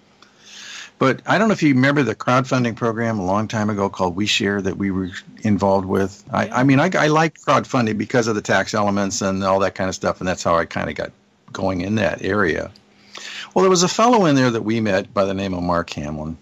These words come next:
Mark Hamlin is an ex-Marine. Um, he had lots of problems. He lost his house. I mean, he was fighting to save his house. He did save it.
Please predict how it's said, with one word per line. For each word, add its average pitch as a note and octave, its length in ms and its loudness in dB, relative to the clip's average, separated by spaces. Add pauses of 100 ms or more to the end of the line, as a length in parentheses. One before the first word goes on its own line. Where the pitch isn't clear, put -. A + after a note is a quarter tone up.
(1400)
Mark C3 200 2
Hamlin B2+ 280 4
is G2+ 120 -2
an F#2+ 80 0
ex-Marine. G2 760 -2 (420)
Um, E2+ 560 -2
he G#2 320 0
had F#2+ 220 2
lots F2+ 260 0
of - 80 -8
problems. G2+ 600 0
He E2 160 -6
lost F2+ 280 -2
his F#2+ 180 -4
house. F2+ 380 -2
I F#2 60 -4
mean, F2+ 140 -2
he F2+ 60 -4
was E2+ 140 -4
fighting G2 340 2
to E2+ 60 -6
save D#2+ 240 -2
his D#2 140 -6
house. D#2 240 -2
He E2 80 -4
did F2 180 -2
save E2+ 280 0
it. D#2+ 200 -6